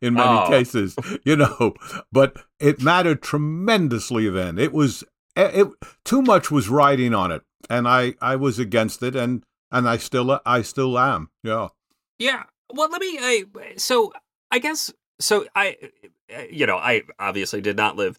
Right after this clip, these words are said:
Speaker 2: through the nineteen sixties and nineteen seventies. I'm looking back on this possibly with a,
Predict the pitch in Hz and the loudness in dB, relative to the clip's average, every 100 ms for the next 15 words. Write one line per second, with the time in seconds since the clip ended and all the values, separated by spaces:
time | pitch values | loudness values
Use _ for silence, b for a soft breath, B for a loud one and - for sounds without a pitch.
0 | - 104 98 95 98 104 101 107 95 - | -6 -6 -4 -6 -4 -4 -4 -8 -8 -6
1 | 123 - 123 101 98 95 87 190 214 202 | -8 -6 -8 -4 -6 -6 -4 -2 0 -2
2 | 165 135 120 113 117 127 104 104 117 120 | -2 -2 -2 -2 -2 -2 -8 -2 0 0
3 | 123 110 101 - - _ - - _ - | -2 -4 -4 -6 -12 _ -20 -20 _ -6
4 | 117 113 117 104 101 98 95 90 87 | -4 -4 -4 -4 -4 -2 -2 -4 -6